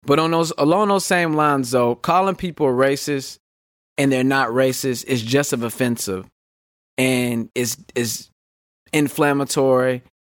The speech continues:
and it's defamation of their character and it holds a certain level of judgment. So throwing around the words that people are racist is not fair to the person you, you're calling that racist if you don't have proof. Because once you are,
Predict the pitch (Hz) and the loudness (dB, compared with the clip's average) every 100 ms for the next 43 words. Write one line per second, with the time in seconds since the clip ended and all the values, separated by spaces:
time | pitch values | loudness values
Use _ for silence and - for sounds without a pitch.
0 | _ _ 127 127 110 143 143 131 131 131 | _ _ -2 0 0 0 0 -2 -2 -2
1 | 127 120 110 120 120 117 - - 156 - | -2 -2 -2 -2 -2 -4 -6 -6 0 0
2 | 123 - 120 113 127 123 147 143 120 - | 0 -4 -6 -4 -4 -2 2 2 0 0
3 | 135 123 123 113 110 104 117 113 95 90 | 0 2 0 0 -2 -2 -2 -2 -4 -10
4 | 92 - - - - 123 113 113 110 - | -14 -20 -20 -16 -4 0 2 0 -4 -14
5 | _ - 151 170 165 151 147 143 131 135 | _ 0 2 2 2 2 2 0 2 2
6 | 131 123 120 - 135 117 110 113 117 - | 2 0 -6 -6 -6 -2 -2 0 -2 -2
7 | 113 104 - _ 131 117 131 117 - 120 | -4 -6 -12 _ -4 0 0 0 0 -2
8 | 113 107 101 113 104 101 98 - - 104 | 0 -4 -4 -6 -6 -6 -8 -10 -8 -8
9 | - 95 98 98 87 92 92 - 78 104 | -4 -4 -4 -8 -8 -8 -10 -10 -10 -6
10 | 117 104 107 90 - 80 62 - _ _ | -6 -6 -4 -6 -6 -10 -12 -16 _ _
11 | - - _ _ _ _ _ _ - 127 | -20 -20 _ _ _ _ _ _ -4 0
12 | 143 135 156 151 185 175 165 | 0 2 0 2 2 2 2